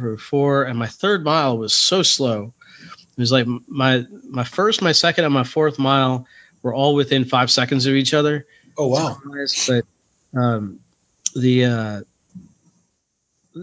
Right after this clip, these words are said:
Speaker 1: the, uh, the, uh, third mile was thirty seconds slower than my other slow mile,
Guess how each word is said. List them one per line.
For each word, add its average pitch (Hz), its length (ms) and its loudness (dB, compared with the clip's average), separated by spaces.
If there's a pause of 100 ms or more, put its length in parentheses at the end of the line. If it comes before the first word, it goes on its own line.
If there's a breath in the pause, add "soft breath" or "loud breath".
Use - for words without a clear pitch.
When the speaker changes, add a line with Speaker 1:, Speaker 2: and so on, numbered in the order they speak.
(180)
Speaker 1:
the, 123 380 4
uh, 117 160 2
the, 120 380 0
uh, 110 160 -8
third 170 380 -2
mile 120 380 0
was 110 200 -4
thirty 147 300 0
seconds 123 440 0
slower 127 360 2
than 113 160 -2
my 110 180 -6
other 120 240 -2
slow 107 320 -2
mile, 101 480 -4